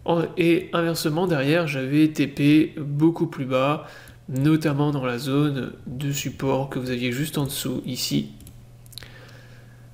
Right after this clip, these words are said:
Donc là il y avait une bonne zone de support et c'est là que j'ai commencé à T P mon trade, puisque moi comme j'utilise du levier, euh, bah forcément je vais pas laisser mon trade ouvert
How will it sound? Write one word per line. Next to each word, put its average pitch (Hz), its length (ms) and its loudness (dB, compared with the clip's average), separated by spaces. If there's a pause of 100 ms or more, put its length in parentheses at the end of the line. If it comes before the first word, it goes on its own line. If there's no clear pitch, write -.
(160)
Donc - 220 -10
là 143 100 4
il 143 60 2
y 135 40 2
avait 127 120 -2
une 123 140 -4
bonne 143 200 2
zone 143 140 -2
de 135 100 -6
support 139 960 -2 (320)
et 147 140 6
c'est 139 180 -2
là 139 160 2
que 139 40 -2
j'ai 131 100 -4
commencé 123 420 -4
à 131 80 0
T 120 140 -4
P 139 520 0
mon 127 220 -6
trade, 139 400 0
puisque - 260 -12
moi 123 220 -4
comme 123 160 -4
j'utilise 117 320 -6
du 117 160 -8
levier, 127 560 2 (640)
euh, 123 480 2
bah 117 160 -2
forcément 139 420 -4
je 139 120 -2
vais 123 60 -6
pas 127 120 0
laisser 127 300 -2
mon 123 160 -6
trade 131 540 -2 (840)
ouvert 139 720 2